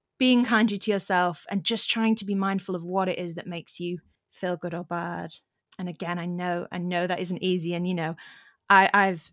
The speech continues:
I've noticed, uh, when I'm going through really low periods, I can almost, I don't wanna kind of trivialize self-harm here, but I, I feel like I'm self-harming or self-sabotaging by looking at particular things online sometimes. You know, people who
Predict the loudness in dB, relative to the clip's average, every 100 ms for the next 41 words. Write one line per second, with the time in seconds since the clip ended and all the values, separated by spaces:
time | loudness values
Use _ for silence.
0 | _ -2 -2 -4 -6 -4 -6 -6 -14 -6
1 | -2 -2 -2 -2 -2 -2 0 2 2 0
2 | -6 -2 0 2 2 0 -2 -2 -2 -2
3 | -4 -4 -6 0 4 6 6 4 2 -2
4 | -4 -6 _ _ _ _ _ _ -14 -6
5 | -4 -4 -4 -6 -6 -4 -2 2 2 4
6 | 2 0 -2 -2 -4 -4 2 4 4 2
7 | -2 0 0 0 -6 -18 -8 2 4 2
8 | 0 -4 0 2 2 -2 -2 0 0 -2
9 | -2 -2 0 0 0 0 -2 -2 -4 -4
10 | -4 -4 -4 -4 -2 -6 -6 -10 -8 -6
11 | -2 0 0 0 2 2 0 -6 -10 -8
12 | -8 -8 -6 -4 0 0 0